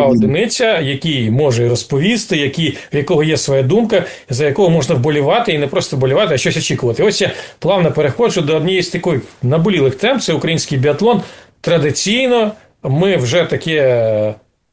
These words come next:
Speaker 2: не скажу, що підс-, підстаркувати покоління спортивних вболівальників, але все одно будемо очікувати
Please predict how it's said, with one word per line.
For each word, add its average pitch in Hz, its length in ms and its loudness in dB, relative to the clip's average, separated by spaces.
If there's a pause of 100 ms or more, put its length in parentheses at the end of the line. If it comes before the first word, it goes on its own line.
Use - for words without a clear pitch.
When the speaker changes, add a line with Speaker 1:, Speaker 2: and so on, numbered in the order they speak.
Speaker 2:
не 175 120 0
скажу, 196 280 0
що 185 120 0
підс-, 180 440 -2
підстаркувати 202 760 0
покоління 165 540 0
спортивних 165 520 -2
вболівальників, 196 600 0 (260)
але 170 160 2
все 180 200 0
одно 175 360 2
будемо 165 400 0
очікувати 147 840 0